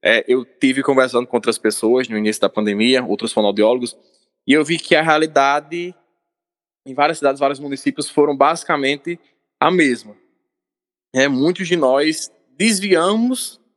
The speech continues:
é, é, de certa forma, da nossa função e começamos a trabalhar junto com as equipes de saúde.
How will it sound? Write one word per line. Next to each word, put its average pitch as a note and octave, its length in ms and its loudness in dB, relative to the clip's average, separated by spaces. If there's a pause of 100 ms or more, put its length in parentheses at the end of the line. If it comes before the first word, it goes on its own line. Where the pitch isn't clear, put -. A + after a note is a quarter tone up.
(100)
é, G#2+ 560 0
é, G#2 40 -2
de A2 100 -10
certa A#2+ 280 -2
forma, A#2 220 0
da A#2 100 2
nossa A#2 220 0
função E3 460 0 (580)
e C3 80 -2
começamos D#3 440 0
a D#3 60 -2
trabalhar D3 320 2
junto D3 220 -10
com D#3 100 -4
as D3 120 -2
equipes C#3+ 380 -4
de D3 100 -2
saúde. D3 480 0